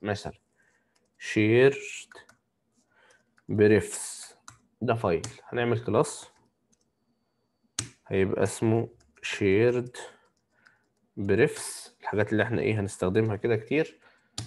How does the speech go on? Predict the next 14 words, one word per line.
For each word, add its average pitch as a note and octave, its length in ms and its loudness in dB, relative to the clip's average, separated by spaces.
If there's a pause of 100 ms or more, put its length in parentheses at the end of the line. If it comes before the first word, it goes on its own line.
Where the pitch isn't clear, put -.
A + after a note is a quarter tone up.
(140)
واروح C3 220 0
اجيب C#3+ 180 2
الدالتين A#2 560 2
دول، D#3 280 4 (720)
هي A#2 100 2
اللي A2 140 4
في G2 80 -2
اللوجن A2+ 320 2
ديت. C#3+ 360 -2 (1400)
انا A2+ 180 0
هعملها G#2 320 -2
دالة F#2 300 -4
فين؟ G2+ 360 -4
فين؟ G2+ 340 -12